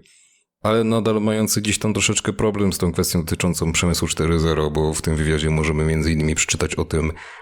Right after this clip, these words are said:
dlaczego prezesowi nie bardzo widzi się inwestowanie w przemysł cztery zero, pomimo tego, że gdzieś tam twierdzi, że od trzech lat realizuje procesy restrukturyzacji, to jednak wskazuje jednocześnie, że wszystkie te inwestycje kosztują.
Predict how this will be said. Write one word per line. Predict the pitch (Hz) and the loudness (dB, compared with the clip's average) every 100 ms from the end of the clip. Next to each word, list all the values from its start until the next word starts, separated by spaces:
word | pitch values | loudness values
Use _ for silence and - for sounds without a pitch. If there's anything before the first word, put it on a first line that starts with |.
| - | -4
dlaczego | 80 78 82 - 80 76 82 80 | 0 2 0 2 0 2 2 2
prezesowi | 80 80 78 76 82 78 | 0 0 0 0 0 0
nie | 82 85 87 | 2 2 2
bardzo | 85 92 90 85 | 2 2 0 -2
widzi | 82 80 80 | 0 0 2
się | - 82 | 2 0
inwestowanie | 78 78 76 78 76 78 76 | 0 0 -2 -2 0 2 0
w | 73 | -2
przemysł | - 80 78 - - 76 76 | -2 0 0 0 0 0 0
cztery | - 80 78 | 0 0 2
zero, | 78 82 | 0 0
pomimo | 82 80 78 | 0 0 0
tego, | 82 78 | 0 0
że | 76 | 0
gdzieś | 78 - | -2 0
tam | 78 76 78 | 0 0 -2
twierdzi, | - 78 78 | -2 -2 0
że | 80 | 0
od | 80 - | -2 -2
trzech | - 85 80 | 0 0 2
lat | 78 85 | 0 0
realizuje | 82 82 82 82 78 76 - - - | 0 2 2 2 0 -2 -8 -20 -8
procesy | - 78 80 87 | -4 -2 0 0
restrukturyzacji, | 80 - 78 85 78 80 78 87 98 101 - - - | 0 -2 -2 0 0 0 0 0 0 -4 -16 -20 -10
to | - | -2
jednak | 90 92 | 0 0
wskazuje | - 80 90 | -2 0 2
jednocześnie, | 87 87 85 82 92 | 2 0 0 0 0
że | 85 85 82 | 2 0 0
wszystkie | - 87 - 87 | 0 0 0 -2
te | 78 85 | 0 0
inwestycje | - 80 78 - 80 80 | 0 0 0 0 -2 0
kosztują. | 85 - 80 69 | -2 0 -2 -2